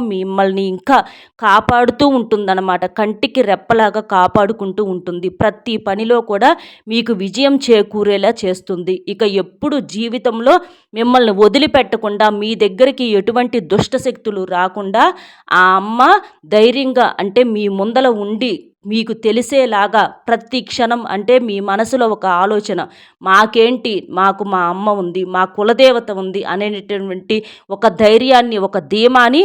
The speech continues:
ఆ అమ్మ మీకు అందిస్తుంది. కాబట్టి పొరపాటున కూడా ఈ వీడియో స్కిప్ చేయకుండా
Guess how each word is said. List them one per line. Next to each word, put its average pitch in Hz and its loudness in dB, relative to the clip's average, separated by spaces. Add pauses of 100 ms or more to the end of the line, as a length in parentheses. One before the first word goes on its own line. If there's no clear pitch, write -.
(160)
ఆ 185 0
అమ్మ 214 0
మీకు 214 -2
అందిస్తుంది. 180 -4 (120)
కాబట్టి 190 0 (440)
పొరపాటున 220 4
కూడా 208 0
ఈ 190 -6
వీడియో 196 0
స్కిప్ 214 -14
చేయకుండా 190 -2